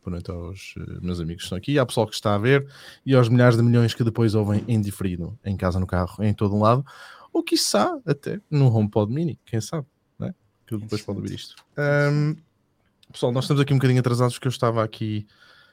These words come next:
Speaker 1: meio, eh, coladão ao I O S quinze já.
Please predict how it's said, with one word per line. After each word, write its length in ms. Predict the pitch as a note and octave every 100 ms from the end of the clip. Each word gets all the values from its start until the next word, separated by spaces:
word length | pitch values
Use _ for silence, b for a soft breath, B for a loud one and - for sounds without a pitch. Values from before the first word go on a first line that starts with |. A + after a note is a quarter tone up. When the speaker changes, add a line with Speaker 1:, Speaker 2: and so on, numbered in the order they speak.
| b -
Speaker 1:
meio, 800 | A2 A2 A2 G#2+ G#2 G2+ F#2+ - -
eh, 240 | F#2+ D2 -
coladão 720 | - A#2+ A2 A2 G#2+ G2+ F#2 - _ _ _ -
ao 240 | G#2 G#2
I 40 | G2+
O 100 | G2+
S 160 | G2+
quinze 280 | - A2 G2+
já. 240 | G2 G2+